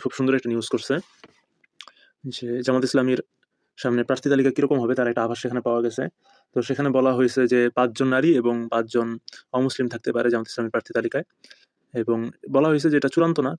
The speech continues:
জামাত ইসলামের, আহ, যারা দায়িত্বশীল আছে, এহসানুল জুবায়ের বা এহসানুল মাহবুব এরকম একজন, আহ, ব্যক্তি আছেন যিনি হচ্ছে কেন্দ্রীয়, আহ, ভাবে, আহ, সাংবাদিকদের সাথে বা যোগাযোগ,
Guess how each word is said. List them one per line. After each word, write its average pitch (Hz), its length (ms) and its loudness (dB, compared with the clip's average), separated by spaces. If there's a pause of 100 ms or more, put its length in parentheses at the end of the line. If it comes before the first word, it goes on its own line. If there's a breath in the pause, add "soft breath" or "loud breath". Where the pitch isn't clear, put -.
জামাত 123 180 -2
ইসলামের, 120 360 0 (600 soft breath)
আহ, 123 220 -4 (320)
যারা 139 180 2
দায়িত্বশীল 123 400 2
আছে, 123 360 -2
এহসানুল 127 520 -2
জুবায়ের 123 320 2
বা 117 80 0
এহসানুল 120 300 -4
মাহবুব 120 260 2
এরকম 123 200 0
একজন, 117 260 -2 (240)
আহ, 110 140 -6
ব্যক্তি 117 240 -2
আছেন 131 220 -2
যিনি 120 160 -10
হচ্ছে 113 200 -6
কেন্দ্রীয়, 123 400 2
আহ, - 560 -12
ভাবে, 117 340 0
আহ, 117 200 -6
সাংবাদিকদের 120 420 -2
সাথে 120 220 -4
বা 110 200 -2 (200)
যোগাযোগ, 123 300 0